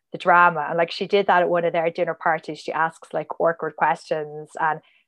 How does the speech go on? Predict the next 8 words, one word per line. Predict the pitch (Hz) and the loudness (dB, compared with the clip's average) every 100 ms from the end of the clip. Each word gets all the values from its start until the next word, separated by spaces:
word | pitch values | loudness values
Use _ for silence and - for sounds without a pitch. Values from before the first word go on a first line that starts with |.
| _ | _
she | - - | -20 -4
doesn't | 226 240 | 0 2
really | 208 180 | 0 -2
care | - 170 185 | 0 0 2
who | 185 | -2
she | - 180 | -4 -4
upsets. | - - - _ _ _ _ _ _ _ _ - | -2 -4 -4 _ _ _ _ _ _ _ _ 0
So | 170 156 | 2 2